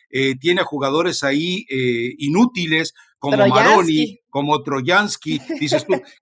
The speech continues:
Speaker 1: "¿qué están haciendo ese par de troncos ahí?". Pero bueno, eh, yo creo que los dos tienen cosas valiosas y a final de cuentas,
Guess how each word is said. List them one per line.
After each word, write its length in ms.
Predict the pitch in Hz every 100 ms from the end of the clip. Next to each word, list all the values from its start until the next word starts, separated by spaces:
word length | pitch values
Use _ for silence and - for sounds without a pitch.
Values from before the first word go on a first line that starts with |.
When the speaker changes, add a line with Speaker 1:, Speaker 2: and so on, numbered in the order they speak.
| _
Speaker 1:
"¿qué 240 | - 220 -
están 420 | - - 190 220
haciendo 540 | 202 - 175 208 214
ese 180 | 214 180
par 380 | 151 170 196 214
de 140 | 180
troncos 600 | 147 170 214 226 202 -
ahí?". 380 | 143 139 233 247 - _ _ -
Pero 180 | 147 156
bueno, 300 | 208 139 131 _ _
eh, 460 | 135 135 131 131 131 -
yo 160 | 233
creo 140 | 254 247
que 100 | 226
los 260 | 160 135
dos 220 | 180 208
tienen 260 | - 226 226
cosas 380 | - 180 202 160
valiosas 720 | 143 131 165 160 220 240 - _ _ _
y 520 | 175 170 156 143 139
a 100 | 147
final 300 | 143 151 190
de 100 | 208
cuentas, 640 | 190 190 185 208 185 -